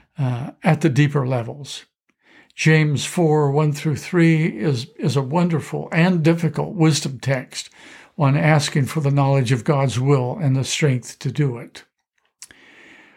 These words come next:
Where do you think all these terrible wars come from?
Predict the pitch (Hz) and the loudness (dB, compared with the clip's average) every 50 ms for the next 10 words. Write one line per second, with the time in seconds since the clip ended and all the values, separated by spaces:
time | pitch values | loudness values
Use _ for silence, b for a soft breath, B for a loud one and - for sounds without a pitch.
0 | B B B - 185 208 226 240 247 240 226 226 220 208 214 - 202 175 170 165 | B B B 2 4 4 4 6 4 4 6 6 4 4 4 2 4 4 4 2
1 | - 208 - - 170 170 170 175 170 170 165 160 151 139 - - - 165 165 156 | 0 -4 -8 -2 -2 0 0 2 4 4 4 4 4 2 0 0 2 2 4 2
2 | 151 143 156 151 135 127 139 139 127 127 113 110 - 160 185 143 - - - - | 2 0 -2 -4 -4 -4 -6 -4 -4 -6 -8 -10 -12 -14 -14 -14 -12 -12 -12 -14
3 | - - 143 143 127 120 110 - - 123 107 107 113 190 202 _ | -10 -6 -4 -4 -4 -4 -8 -14 -14 -14 -14 -14 -16 -18 -20 _